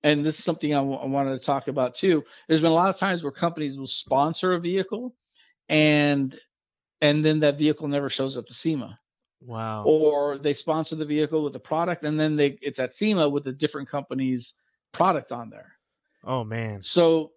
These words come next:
Speaker 1: yeah. So, so the, the confirmation letter, it's not only the golden ticket for the builder.
Speaker 2: Yeah.
Speaker 1: It's,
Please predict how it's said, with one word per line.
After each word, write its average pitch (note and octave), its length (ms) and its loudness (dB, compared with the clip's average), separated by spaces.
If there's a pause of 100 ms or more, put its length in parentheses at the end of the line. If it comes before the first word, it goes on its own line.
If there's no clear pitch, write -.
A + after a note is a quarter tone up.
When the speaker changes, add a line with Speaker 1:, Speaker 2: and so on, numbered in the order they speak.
Speaker 1:
yeah. D3 280 2
So, D3+ 480 2
so G3 240 2
the, E3+ 120 -8
the F3 160 -2
confirmation F#3+ 760 -2
letter, D3+ 380 2 (560)
it's E3 240 0
not F#3+ 220 4
only G3+ 240 0
the D#3 140 0
golden D#3+ 420 0
ticket - 400 -4
for D#3+ 100 -6
the B2+ 100 -6
builder. D3 600 0 (100)
Speaker 2:
Yeah. A2 240 -10 (380)
Speaker 1:
It's, - 480 0